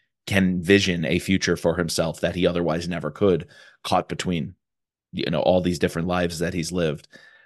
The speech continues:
And I ju-, I think that part of it is amazingly real. It's incredible prose. I know you said this, Chris, just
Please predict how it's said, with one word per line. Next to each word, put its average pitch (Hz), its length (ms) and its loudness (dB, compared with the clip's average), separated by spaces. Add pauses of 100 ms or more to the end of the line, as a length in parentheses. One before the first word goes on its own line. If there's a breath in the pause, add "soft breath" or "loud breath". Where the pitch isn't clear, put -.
(300 soft breath)
And 98 220 6
I 92 100 8
ju-, 92 240 4
I 90 120 4
think 95 280 0 (200)
that 90 520 2
part 90 280 4
of 82 100 -2
it - 240 -4 (760)
is 90 160 2
amazingly 92 800 6
real. 80 440 -4 (300)
It's - 520 0 (260)
incredible 104 680 4
prose. - 640 -2
I 80 80 -2
know 101 100 4
you 101 200 4
said 82 240 0
this, 76 180 -4
Chris, 82 260 -2
just 104 300 -2